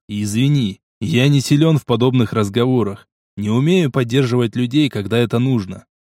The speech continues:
Но знаешь, что я делаю хорошо?» Она не спросила, что именно, но глаза подняла. «Надирать задницы. И Эйгур Фатима в списке ублюдков, кому я собираюсь открутить голову,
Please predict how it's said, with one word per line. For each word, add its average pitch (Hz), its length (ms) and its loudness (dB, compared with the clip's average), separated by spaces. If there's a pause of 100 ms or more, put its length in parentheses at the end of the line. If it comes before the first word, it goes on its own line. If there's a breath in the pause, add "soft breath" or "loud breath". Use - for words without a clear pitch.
(140)
Но 104 160 -4
знаешь, 123 440 0
что - 280 0
я 120 140 4
делаю 117 360 0
хорошо?» 113 580 -4 (480)
Она 160 220 -2
не 226 100 2
спросила, 226 520 0
что - 180 -4
именно, 110 460 -2 (280)
но 113 140 -2
глаза 127 340 0
подняла. 139 540 -4 (380)
«Надирать 110 480 -2
задницы. 107 580 -2 (400)
И 120 300 0
Эйгур 120 260 -2
Фатима 117 480 0
в 98 60 -6
списке - 400 -2
ублюдков, 123 540 0
кому 120 240 0
я 127 120 2
собираюсь 127 580 2
открутить 131 500 -2
голову, 131 480 0